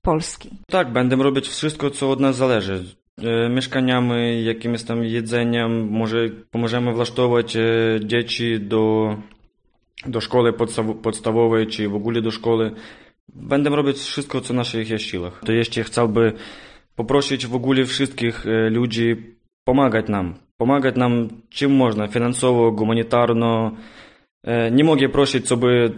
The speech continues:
Speaker 2: może dali nam, e, zbroju do wojska, ale choćby finansowo. Finansowo i humanitarno, co by ludzie wiedzieli, co można jechać, e, w ten kraj, do Polski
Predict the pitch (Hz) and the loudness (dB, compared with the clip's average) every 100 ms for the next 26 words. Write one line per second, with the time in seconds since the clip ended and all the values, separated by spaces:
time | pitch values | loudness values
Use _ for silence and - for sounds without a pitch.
0 | - - - - 110 - - - 131 127 | -10 -20 -20 -14 -14 -14 -16 -2 0 2
1 | 123 123 120 123 117 117 117 113 123 113 | 2 4 4 4 2 2 0 0 2 2
2 | 107 107 131 127 127 117 117 127 127 127 | 0 2 4 6 4 4 4 2 2 0
3 | 120 117 120 120 117 117 - _ - - | 0 2 4 4 2 0 -10 _ -20 -4
4 | 139 131 127 131 127 123 120 - _ _ | -2 0 2 2 2 0 -4 -16 _ _
5 | _ _ _ - - 123 117 113 107 95 | _ _ _ -12 -4 -2 0 0 0 0
6 | 92 - 117 123 127 165 143 123 120 123 | -4 -6 -4 -2 0 0 2 0 0 0
7 | 120 117 104 98 95 101 107 107 107 104 | 0 0 0 -2 -4 -4 0 2 0 -4
8 | - _ - 123 123 127 131 123 113 113 | -12 _ -4 -2 2 2 4 4 2 0
9 | 113 110 107 107 104 113 123 117 120 113 | 0 2 2 -2 -4 -4 -2 0 -2 0
10 | 113 110 110 - - 120 120 - - - | -2 -4 -8 -12 -4 -2 -2 -4 -8 -8
11 | 110 113 110 107 - - 120 120 120 123 | -2 2 2 0 -4 0 0 2 2 4
12 | 123 113 107 - 110 107 120 123 - | 2 -2 -8 -6 -4 0 0 0 -2